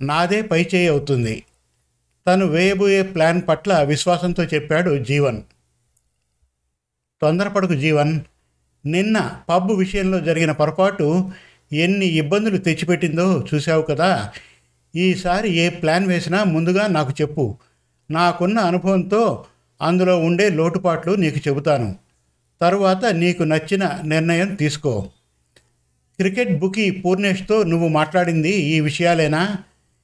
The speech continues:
ఏదైనా మ్యాచ్ ఫిక్సింగ్కి ప్లాన్ చేస్తున్నావా?"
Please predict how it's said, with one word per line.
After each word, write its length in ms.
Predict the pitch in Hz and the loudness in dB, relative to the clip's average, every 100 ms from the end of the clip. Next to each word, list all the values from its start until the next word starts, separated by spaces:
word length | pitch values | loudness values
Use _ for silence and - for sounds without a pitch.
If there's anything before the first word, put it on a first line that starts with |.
| _ _ _ | _ _ _
ఏదైనా 460 | 151 175 202 214 214 | -2 2 2 2 0
మ్యాచ్ 360 | 156 160 190 | 0 0 -2
ఫిక్సింగ్కి 640 | 190 - 180 - 170 156 175 | -4 -6 -4 -4 -4 -2 -4
ప్లాన్ 380 | 196 151 156 160 | 0 0 0 0
చేస్తున్నావా?" 760 | 160 - 160 147 151 175 190 | -2 -2 0 2 4 2 -2